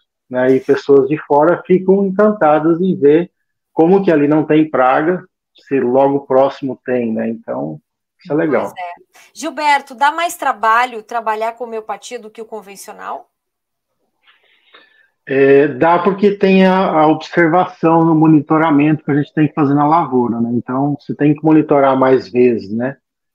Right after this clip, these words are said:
Speaker 1: Quem tá acostumado com químico, ele faz aquela receitinha de bolo e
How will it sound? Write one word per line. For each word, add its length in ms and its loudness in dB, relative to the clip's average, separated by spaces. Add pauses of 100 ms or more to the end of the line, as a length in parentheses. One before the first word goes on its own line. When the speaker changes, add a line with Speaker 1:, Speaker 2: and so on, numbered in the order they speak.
(300)
Speaker 1:
Quem 200 2
tá 100 0
acostumado 640 0
com 160 0
químico, 800 2
ele 280 4
faz 360 2
aquela 300 0
receitinha 580 0
de 100 2
bolo 520 4
e 260 2